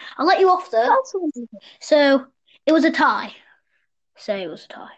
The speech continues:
Speaker 2: Mm-hmm. Okay.
Speaker 1: Then you went into med bay, and you didn't know, and some people didn't know visuals were off, so they couldn't see you scan.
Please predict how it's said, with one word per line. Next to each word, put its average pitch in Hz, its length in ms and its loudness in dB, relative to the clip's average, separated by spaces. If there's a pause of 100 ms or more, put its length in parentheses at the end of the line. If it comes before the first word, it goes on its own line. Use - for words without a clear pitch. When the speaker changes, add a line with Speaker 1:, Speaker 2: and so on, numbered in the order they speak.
(380)
Speaker 2:
Mm-hmm. 233 200 -12 (960)
Okay. 233 100 -2 (100)
Speaker 1:
Then 349 160 6
you 370 160 8
went 349 240 2
into 285 320 -4
med 277 360 -6
bay, 262 300 -6 (1080)
and 254 240 -4
you 339 160 6
didn't 302 280 0
know, 277 420 0 (260)
and 277 180 0
some 349 200 2
people 339 280 4
didn't 240 220 0
know 247 180 2
visuals 254 560 2
were 190 160 0
off, - 580 -4 (200)
so - 120 -4
they 214 80 0
couldn't 240 180 -2
see 226 100 -4
you 185 100 -2
scan. - 340 -6